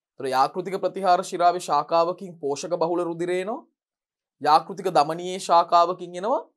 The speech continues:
ඔක්සිජන් බහුල රුධිරය. ඒ නිසා අවසානයේදී අක්මා කෝටරාබ රුධිරය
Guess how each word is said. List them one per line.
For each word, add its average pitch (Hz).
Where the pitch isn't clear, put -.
ඔක්සිජන් 196
බහුල 190
රුධිරය. 120
ඒ 165
නිසා 196
අවසානයේදී 202
අක්මා 190
කෝටරාබ 185
රුධිරය 165